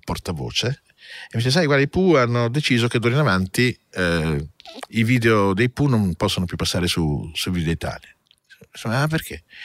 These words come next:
"Eh, perché loro hanno un progetto e quindi non vogliono più che,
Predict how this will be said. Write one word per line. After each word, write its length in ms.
"Eh, 180
perché 260
loro 240
hanno 140
un 100
progetto 600
e 40
quindi 240
non 160
vogliono 380
più 340
che, 400